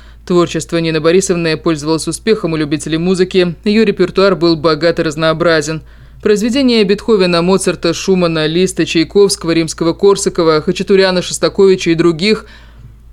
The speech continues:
Игру Нины Борисовны отличало свободное владение инструментом, вдумчивость, тонкая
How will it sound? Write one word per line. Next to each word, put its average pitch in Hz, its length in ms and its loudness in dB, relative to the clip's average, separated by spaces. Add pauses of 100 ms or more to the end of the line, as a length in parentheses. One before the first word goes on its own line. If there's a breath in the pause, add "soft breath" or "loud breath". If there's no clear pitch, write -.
(520)
Игру 185 280 2
Нины 175 180 -2
Борисовны 175 460 0
отличало 165 460 0
свободное 165 440 -2
владение 160 380 0
инструментом, 185 640 0
вдумчивость, 170 640 -2
тонкая 185 560 0